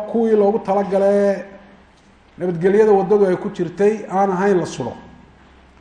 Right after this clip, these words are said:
Waxaa kaloo soo gelaya taghyiir alxuduud bayna alshakhsi waasuuq. Qofka iyo suuqa, yacnaa xadka u dhexeeya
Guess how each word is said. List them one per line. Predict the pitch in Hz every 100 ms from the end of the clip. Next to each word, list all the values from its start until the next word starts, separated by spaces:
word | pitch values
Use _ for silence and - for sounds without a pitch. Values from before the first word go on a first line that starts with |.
| _ _
Waxaa | - 214 214
kaloo | 240
soo | 254 247
gelaya | 226 233 233 226
taghyiir | 214 220 240
alxuduud | 208 - 208 220
bayna | 190 214
alshakhsi | 190 - 214 -
waasuuq. | 190 180 - 208 196 - - - - _ _ _ _ _ _ _ _ _ _ _ _
Qofka | 240 247 247 202
iyo | 170 190 190
suuqa, | - - 247 202 - - - - - _ _ _ _ _ _ _ _ -
yacnaa | 156 180 180 180
xadka | - 247 247 214
u | 226
dhexeeya | 196 - 175 180 202